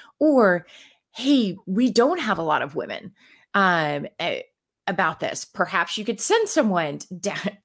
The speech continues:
up to Toccoa, Georgia, and talk about nerding out," which one of my favorite questions, uh, from the students was, of course, you know, we're talking about all kinds of technology, was they wanted to know, I mean, they were some, like,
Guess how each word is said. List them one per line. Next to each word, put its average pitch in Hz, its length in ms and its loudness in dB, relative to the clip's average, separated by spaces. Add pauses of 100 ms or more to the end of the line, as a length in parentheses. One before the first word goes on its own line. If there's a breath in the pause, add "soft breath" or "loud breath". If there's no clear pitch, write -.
up 190 140 0
to 208 120 -2
Toccoa, 247 600 2
Georgia, 269 560 -2 (480 loud breath)
and 233 160 4
talk 220 240 -2
about 208 280 2
nerding 196 460 0
out," 185 460 -4
which 185 540 -2
one 196 180 -2
of 190 60 -2
my 190 100 0
favorite 180 320 -4
questions, 185 520 -6 (500 loud breath)
uh, 165 500 0 (220)
from 175 400 0
the 185 100 -4
students 180 560 -6 (220)
was, 175 520 -6 (120)
of 175 120 -12
course, 190 240 -6
you 180 60 -8
know, 156 80 -8
we're 147 140 -10
talking 160 260 -12
about - 180 -10
all 147 100 -10
kinds 147 240 -10
of - 40 -20
technology, 156 460 -10 (400 loud breath)
was 196 80 -4
they 202 100 4
wanted 196 320 0
to 226 160 -2
know, 180 360 -2
I - 40 -6
mean, 175 240 -8
they 214 140 2
were 370 180 0
some, 202 240 -2
like, 151 200 -8